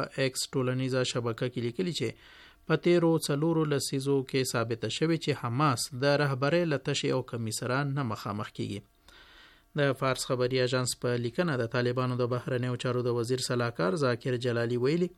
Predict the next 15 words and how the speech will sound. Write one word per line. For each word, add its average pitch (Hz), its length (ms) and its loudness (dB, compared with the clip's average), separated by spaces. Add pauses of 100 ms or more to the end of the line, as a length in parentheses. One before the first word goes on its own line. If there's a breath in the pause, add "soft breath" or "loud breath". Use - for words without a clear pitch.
(200)
د 165 140 4
فلسطین 151 380 2
اسلامي 131 420 0
مقاومت 120 640 -2
غورځنګ 120 380 0 (100)
حماس 127 380 2 (480 loud breath)
له 160 180 8
څلورو 185 500 4
لسیزو 156 420 2
راهیسې 127 460 0
په 151 160 -2
جګړه 120 340 -2
بوخت 156 340 0
دی 165 120 6
او 160 160 2